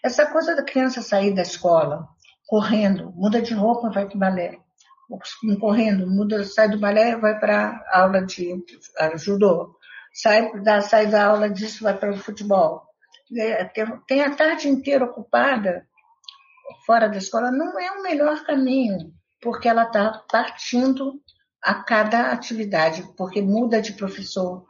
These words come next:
muda de dinâmica, muda de voz, muda de gesto, muda de tudo, até de roupa. O melhor é quando a escola pode oferecer tudo isso, né? E que a criança esteja dentro de um ambiente onde ela vai usufruir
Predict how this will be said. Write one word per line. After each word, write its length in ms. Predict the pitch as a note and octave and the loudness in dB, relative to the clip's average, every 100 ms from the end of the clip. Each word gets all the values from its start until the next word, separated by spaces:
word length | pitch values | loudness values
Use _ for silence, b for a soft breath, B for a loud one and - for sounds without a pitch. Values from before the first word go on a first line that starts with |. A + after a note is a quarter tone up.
| b - | b -2
muda 260 | A3+ G#3 G3+ | -2 0 -2
de 140 | G#3+ | -4
dinâmica, 680 | G3+ G3+ F#3 F3+ F3+ F#3+ - _ G#3 | -2 0 0 -2 -6 -8 -8 _ -2
muda 260 | A3 G#3+ | 0 0
de 120 | G3+ | -2
voz, 460 | F#3+ G3+ F#3+ F#3+ - B B | -2 2 4 2 -2 B B
muda 300 | G#3 A3+ G#3+ | -2 0 -2
de 60 | G3+ | -4
gesto, 600 | - F#3+ F#3+ F#3 - - | -8 2 4 4 0 -4
muda 260 | G3 C4+ D4 | 0 0 -2
de 140 | - F#4 | -12 -8
tudo, 380 | F#4 E4+ A3 G#3 | -4 -2 -4 -6
até 220 | - F3 G3+ | -8 -4 -4
de 100 | C4+ | 0
roupa. 420 | C#4 - - - _ _ _ _ B B B B B A3+ | 0 -2 -10 -18 _ _ _ _ B B B B B 4
O 80 | |
melhor 380 | B3 A#3+ C4 E4 | 6 6 6 6
é 100 | E4 | 2
quando 240 | E4 C#4+ B3 | 2 2 2
a 60 | |
escola 380 | A#3+ - C4 C4 - | -2 -2 -2 -2 -6
pode 380 | C4+ D#4 F#4+ F4+ | -4 -2 -4 -6
oferecer 580 | D4 A#3+ G3 F#3+ F3+ E3+ | -6 -4 -4 -6 -8 -12
tudo 240 | - - | -16 -14
isso, 480 | C#3+ B2+ B2+ - - _ | -10 -10 -10 -14 -20 _
né? 280 | E3 F#3 G#3 B B B | -8 -6 -8 B B B
E 140 | G#3 G#3 | -4 0
que 120 | B3+ | 0
a 100 | B3 | 0
criança 440 | C4 B3+ C#4 - | 0 0 0 -2
esteja 460 | C4+ - C4+ B3 A#3 | -8 -2 -2 0 0
dentro 420 | G#3 C4+ D4+ C4+ | 2 0 0 -2
de 60 | A#3 | 0
um 40 | |
ambiente 480 | A#3+ G#3+ A3 C4 C#4+ | 2 0 0 0 0
onde 160 | C4+ | 0
ela 180 | C4+ C4 | 2 0
vai 300 | A3+ C4+ C4+ | 0 -2 -2
usufruir 1040 | C#4 B3+ - E4+ - D4+ B3+ B3 C#4+ D4 | -4 -6 -8 -8 -6 -4 0 0 0 -2